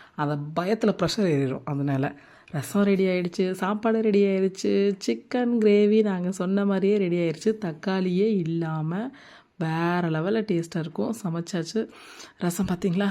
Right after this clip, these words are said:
எப்படி இருக்கு? வெறும் தக்காளி ரசம் தான். நல்லா இருக்குங்களா? சாப்பாடை ரெண்டு பேரும் போட்டு நல்லா யோசிச்சு பாருங்க. உங்களுக்கு தான் ஊட்ட வர்றா. அதுக்கு தான் பிசைஞ்சிட்டு இருக்கா. ஏன்னா, எல்லாரும் வந்து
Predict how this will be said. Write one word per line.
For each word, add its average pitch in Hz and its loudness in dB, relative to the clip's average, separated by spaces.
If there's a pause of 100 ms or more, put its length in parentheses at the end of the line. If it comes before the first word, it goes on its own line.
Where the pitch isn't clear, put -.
(160)
எப்படி 180 -2
இருக்கு? 202 -2 (380)
வெறும் 180 -2
தக்காளி 165 -2
ரசம் 160 -4
தான். 170 -6 (480)
நல்லா 170 -2
இருக்குங்களா? 170 -4 (340)
சாப்பாடை 160 -4
ரெண்டு 160 -2
பேரும் 170 -2
போட்டு 160 -2
நல்லா 170 -2
யோசிச்சு 170 -2
பாருங்க. 160 -4
உங்களுக்கு 175 2
தான் 180 2
ஊட்ட 160 0
வர்றா. 143 0
அதுக்கு 160 -6
தான் 196 -2
பிசைஞ்சிட்டு 180 2
இருக்கா. 208 4 (880)
ஏன்னா, 202 0
எல்லாரும் 190 2
வந்து 190 2